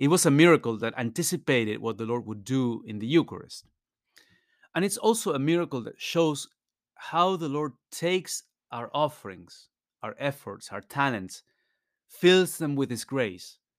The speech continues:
and brings about things that are totally out of proportion with what we put in.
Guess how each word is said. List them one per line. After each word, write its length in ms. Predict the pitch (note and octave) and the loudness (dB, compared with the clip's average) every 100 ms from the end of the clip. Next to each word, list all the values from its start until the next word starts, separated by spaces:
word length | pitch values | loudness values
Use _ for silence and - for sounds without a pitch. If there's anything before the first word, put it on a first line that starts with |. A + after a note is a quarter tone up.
| _ _ _ _ | _ _ _ _
and 180 | B2+ B2+ | -8 -4
brings 260 | C3+ F3+ D#3 | 0 0 0
about 300 | C3+ C#3+ - | 0 -2 -2
things 280 | D#3 E3 D3+ | -2 -2 -2
that 140 | - | -2
are 260 | C#3 C3 - _ _ - | -2 -4 -8 _ _ -8
totally 400 | F3+ F#3+ F3+ E3 | -4 -2 -2 -2
out 180 | D#3 D3 | -2 -2
of 160 | C#3 | -6
proportion 720 | - A#2+ D#3+ D#3+ - G#2 F2 - _ _ _ _ _ - | -8 -6 0 0 -2 -10 -18 -20 _ _ _ _ _ -10
with 140 | A#2+ | -8
what 200 | A2 A#2+ | -4 -6
we 120 | A#2 A2+ | -4 -6
put 240 | - A#2 | -4 0
in. 240 | C3 F#2+ | 0 0